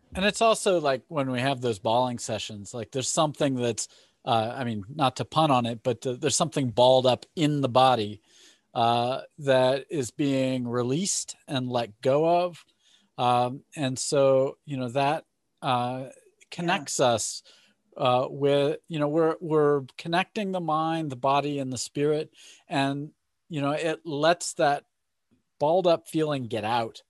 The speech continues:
Speaker 2: Yeah.
Speaker 1: Um, and, uh, you know, we can get back to being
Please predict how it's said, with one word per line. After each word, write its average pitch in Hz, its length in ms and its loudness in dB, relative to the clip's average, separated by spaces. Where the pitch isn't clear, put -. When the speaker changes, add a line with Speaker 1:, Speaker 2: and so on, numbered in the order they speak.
Speaker 2:
Yeah. 113 360 0
Speaker 1:
Um, 113 140 -10
and, 127 340 -4
uh, 127 340 -4
you 165 180 -14
know, 131 80 -4
we 131 160 -4
can 127 440 -6
get 143 180 0
back 143 280 2
to 123 360 -2
being 131 760 -2